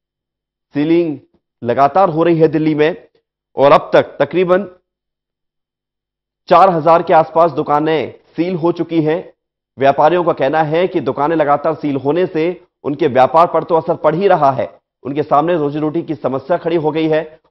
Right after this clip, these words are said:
उनकी दुकानों में काम करने वाले लोगों के यहां भी समस्या है। एक दुकान से कई लोग जुड़े हुए हैं, कई परिवार जुड़े हुए हैं,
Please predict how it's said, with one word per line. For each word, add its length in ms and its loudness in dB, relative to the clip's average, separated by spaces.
उनकी 200 -4
दुकानों 320 0
में 100 -4
काम 180 0
करने 220 -6
वाले 180 0
लोगों 400 -2
के 100 -2
यहां 220 2
भी 100 -2
समस्या 400 0
है। 440 0
एक 120 -6
दुकान 260 0
से 120 -10
कई 160 -2
लोग 220 0
जुड़े 180 0
हुए 220 0
हैं, 160 -4
कई 140 -2
परिवार 400 0
जुड़े 160 -2
हुए 220 -2
हैं, 300 -4